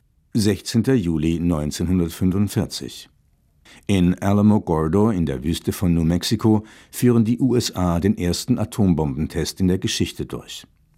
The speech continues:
Das Projekt trägt den Codenamen Trinity Project. Gezündet wird eine Plutoniumbombe mit dem Spitznamen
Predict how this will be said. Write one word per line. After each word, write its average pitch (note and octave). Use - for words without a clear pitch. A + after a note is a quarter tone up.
Das E2+
Projekt G2
trägt -
den G#2+
Codenamen E2+
Trinity G2
Project. -
Gezündet A#2+
wird A2
eine G#2
Plutoniumbombe F#2+
mit -
dem G#2
Spitznamen D#2+